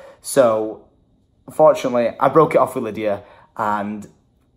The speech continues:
hope we can still stay friends, because I genuinely do think we can. We went to the wedding as friends, and it was absolutely amazing.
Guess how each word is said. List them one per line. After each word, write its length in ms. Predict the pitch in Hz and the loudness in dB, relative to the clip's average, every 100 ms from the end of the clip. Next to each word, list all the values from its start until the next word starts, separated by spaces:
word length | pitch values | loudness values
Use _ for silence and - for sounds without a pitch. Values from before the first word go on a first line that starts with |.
| _ | _
hope 580 | - - 147 135 131 - | -16 -2 0 0 -4 -10
we 100 | 123 | -10
can 140 | 120 | -8
still 200 | 107 120 | -10 -8
stay 200 | 113 107 | -8 -8
friends, 300 | 107 110 123 | -6 -4 -4
because 260 | 123 - 113 | -8 -12 -10
I 40 | |
genuinely 480 | 104 104 120 113 110 | -10 -8 -8 -8 -10
do 140 | 107 107 | -12 -12
think 160 | 107 | -14
we 80 | 104 | -16
can. 320 | 104 113 127 | -10 -8 -8
We 80 | 123 | -6
went 260 | 120 120 - | -6 -6 -8
to 180 | 123 110 | -12 -8
the 80 | |
wedding 260 | 117 127 147 | -4 -4 -4
as 100 | 147 | -8
friends, 360 | - 147 156 139 | -2 -2 -2 -8
and 160 | 120 | -10
it 40 | - | -10
was 120 | 104 | -10
absolutely 420 | 107 - 107 110 | -12 -14 -14 -10
amazing. 480 | 117 127 123 127 | -8 -6 -6 -8